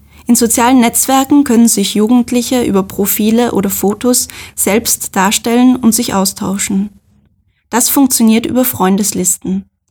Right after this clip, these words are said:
So können Freunde von Freunden eigene Freunde werden. Die Kommunikation findet in Chats, auf der Pinnwand und über persönliche Nachrichten statt. Die meisten Nutzer fühlen sich in dieser Community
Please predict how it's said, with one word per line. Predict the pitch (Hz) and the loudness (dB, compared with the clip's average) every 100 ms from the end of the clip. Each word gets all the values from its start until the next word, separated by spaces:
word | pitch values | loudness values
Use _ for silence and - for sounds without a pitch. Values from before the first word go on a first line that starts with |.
| _ _ - - | _ _ -20 -10
So | - 254 | -2 0
können | 277 254 233 | 2 2 2
Freunde | - 202 220 262 277 269 | 0 2 4 4 2 0
von | 202 196 | -2 -2
Freunden | - 185 196 202 240 247 240 - - | -2 0 0 0 0 0 -2 -12 -4
eigene | 220 220 220 196 | 0 2 2 2
Freunde | - 175 180 185 | -2 -4 -2 -4
werden. | 185 190 185 208 _ _ _ _ _ - | -6 -6 -6 -8 _ _ _ _ _ -8
Die | |
Kommunikation | 214 233 240 226 247 - 233 254 | 0 4 4 2 0 2 2 2
findet | 269 247 220 - | 4 4 2 2
in | 202 | 0
Chats, | 214 208 - - - _ - | 0 -2 -4 -6 -6 _ -8
auf | 196 | -4
der | 233 220 | -2 0
Pinnwand | 247 262 269 269 269 - | 4 4 4 2 0 -2
und | 226 | -2
über | 208 | 0
persönliche | 214 202 - 214 226 233 | 0 0 2 2 2 0
Nachrichten | 240 185 190 190 - 190 | 0 0 -4 -8 -6 -6
statt. | - 190 - _ _ _ _ _ _ _ - | -6 -10 -14 _ _ _ _ _ _ _ -2
Die | |
meisten | 226 233 - 285 | 0 2 2 4
Nutzer | 240 240 262 254 | 4 2 0 0
fühlen | 254 240 254 | 2 4 4
sich | 254 269 - | 2 -2 -2
in | 214 | -2
dieser | 202 202 | -2 -4
Community | 196 202 208 233 233 - 247 | -2 2 4 4 2 -2 -4